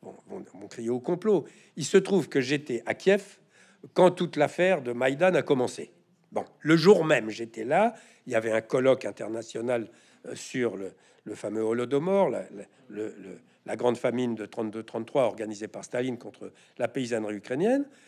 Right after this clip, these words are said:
Et, euh, le soir,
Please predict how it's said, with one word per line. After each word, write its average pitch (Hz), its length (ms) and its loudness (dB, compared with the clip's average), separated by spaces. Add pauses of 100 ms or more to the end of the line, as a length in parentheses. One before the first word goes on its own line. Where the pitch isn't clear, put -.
(420)
Et, 151 300 4 (600)
euh, 113 200 -4
le 135 180 4
soir, 240 540 2